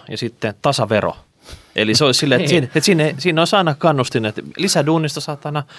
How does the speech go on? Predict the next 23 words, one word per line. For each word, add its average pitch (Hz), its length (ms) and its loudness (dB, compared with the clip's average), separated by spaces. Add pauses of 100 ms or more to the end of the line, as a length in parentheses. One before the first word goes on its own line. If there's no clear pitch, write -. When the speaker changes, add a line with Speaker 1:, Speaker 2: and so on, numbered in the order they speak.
(260)
Speaker 1:
saman 147 320 2
verran 127 320 2
Speaker 2:
Joo. 120 140 -4
Speaker 1:
lisähilloa. 110 540 2 (340)
Speaker 2:
Joo, 123 220 2
no 139 120 0
kyllä 170 160 2
mä 170 40 4
uskon 151 260 0
progressiivisen 123 560 -4
verotuksen. 110 480 -4
Mä 110 120 -6
näkisin, 104 340 -10
että, 98 260 -6
että, 101 360 -6 (180)
että, - 320 -8 (920)
että 107 240 -10
ei 110 80 -2
me 110 120 -6
tällaisella 107 560 -6 (200)
palkkarakenteella 101 760 -10
niinku 107 220 -18
voida, 107 240 -10